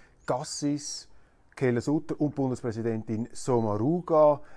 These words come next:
mit Kommissionspräsidentin Ursula von der Leyen in Davos am World Economic Forum, ebenfalls zugegen, neben dem E-U-Kommissar Johannes Hahn war auch der Schweizer Chefunterhälter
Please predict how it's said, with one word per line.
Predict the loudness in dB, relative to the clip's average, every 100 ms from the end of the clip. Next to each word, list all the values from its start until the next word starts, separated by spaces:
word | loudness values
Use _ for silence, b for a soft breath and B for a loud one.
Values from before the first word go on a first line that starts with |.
| B
mit | 2 4 2 0
Kommissionspräsidentin | -2 -2 -2 0 -2 -4 -6 -6 -4 -4 -4 -6 -8 -6 -4 -6
Ursula | -6 -4 -4 -4
von | -4 -4
der | -4
Leyen | -2 -4 -6 -8 -4
in | 0 2
Davos | 0 0 -2
am | 0
World | 0 0
Economic | 0 -2 -2 -2 -4
Forum, | -2 0 0
ebenfalls | -2 -6 -2 -4 -4
zugegen, | -8 -2 -2 0 -2 -4 B B B
neben | -4 -4
dem | -4
E-U-Kommissar | -4 -2 -4 -4 -4 -2 -2 -2
Johannes | -2 -4 -4 -6
Hahn | -6 -4 -4
war | -4 -6
auch | -10
der | -12
Schweizer | -10 -10 -12
Chefunterhälter | -14 -12 -12 -12 -10 -10 -10